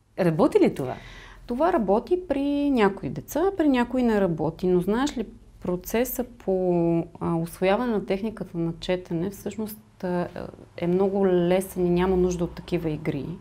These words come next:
Speaker 1: Мгм.
Speaker 2: Ако родителя, преди детето да се учи да чете самостоятелно, т.е. в периода от, дори от бременността до, а,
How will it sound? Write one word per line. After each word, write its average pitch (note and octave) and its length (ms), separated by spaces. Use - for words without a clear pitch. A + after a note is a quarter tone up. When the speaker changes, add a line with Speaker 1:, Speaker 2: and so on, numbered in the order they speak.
Speaker 1:
Мгм. C#3 260
Speaker 2:
Ако G#3 640
родителя, G3 680
преди F3+ 480
детето F3+ 320
да F#3 100
се F3+ 140
учи F3 220
да E3+ 80
чете - 280
самостоятелно, E3 680
т.е. F#3+ 200
в F3+ 100
периода F3 680
от, - 520
дори F3+ 280
от D4 260
бременността F3+ 920
до, F3 640
а, F3 100